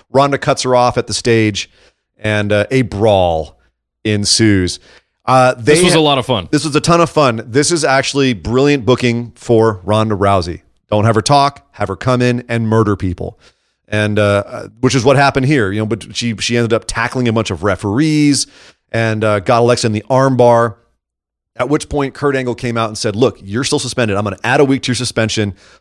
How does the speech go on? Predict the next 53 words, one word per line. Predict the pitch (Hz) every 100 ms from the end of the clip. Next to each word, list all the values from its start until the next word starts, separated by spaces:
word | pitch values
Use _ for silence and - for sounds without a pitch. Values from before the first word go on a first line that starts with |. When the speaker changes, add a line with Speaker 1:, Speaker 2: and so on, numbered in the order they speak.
| _ _
Speaker 1:
but | 131 131
you'll | 123 123
get | 123 120
Alexa | 113 113 - 110
at | 98
SummerSlam." | 117 110 98 98 80 82 _ _ _ _ _ _
Baron | 123 113 110
Corbin | - 208 196 165
didn't | 156 147
like | 127 127 -
this, | 127
said | - 123
he |
was | 117
gonna | 117
go | 98 110
call | - 107 104
Stephanie. | - 139 123 104 85 92 _ _ _ _ _
Speaker 2:
Couldn't | 98 95
Speaker 1:
Um, | 95
Speaker 2:
find | 135 131
his | 127 -
phone. | 113 101 117
Speaker 1:
<laughs> | -
'cause | 139
Kurt | - - 117
had | 110
stolen | - 104 101 98
it, | 98 _
Speaker 2:
Right. | 110 98
Speaker 1:
which | 135
is |
a | 165
funny | 165 160
little | 147 131
thing. | 127 92 - - _ _ _
Here's | _ 196 214
what | 190
I |
like | 160 143 127
about | 113 101
this. | 107 85
So | - 135
we | 131 143
have | 139 110
teased | - 185 214 160
the | 151
involvement | 143 110 120 131 127
of | 107
Stephanie | 117 117 127 127
McMahon | 123 123 120 107
here | 92
now. | 82 76 -